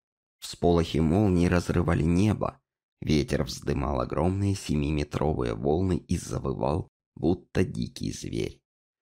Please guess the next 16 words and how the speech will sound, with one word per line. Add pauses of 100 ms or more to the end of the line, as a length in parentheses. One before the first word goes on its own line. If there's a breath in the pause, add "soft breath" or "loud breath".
(260)
Вокруг
ничего
не
разглядеть
помимо
вихрей
воды. (800)
Промочив
ноги, (220)
смотритель
поспешно
возвратился
в
гостеприимное
тепло
маяка,